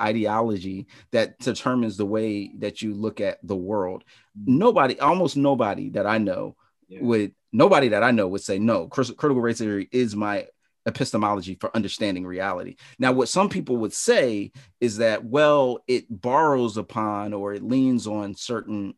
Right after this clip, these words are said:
Speaker 1: postmodern or, you know, anti, uh, or deconstructionist, I, you know, sentiments or Marxist understandings, and that is itself a,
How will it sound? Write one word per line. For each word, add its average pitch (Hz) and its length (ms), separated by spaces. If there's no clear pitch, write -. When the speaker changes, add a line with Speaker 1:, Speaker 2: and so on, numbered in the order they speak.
Speaker 1:
postmodern 113 1040
or, 98 500
you 107 120
know, 95 260
anti, 107 720
uh, 92 160
or 98 160
deconstructionist, 104 1040
I, 104 100
you 110 180
know, 95 180
sentiments 110 600
or 101 260
Marxist 107 680
understandings, 107 960
and 107 220
that 127 300
is 101 360
itself 95 600
a, 92 400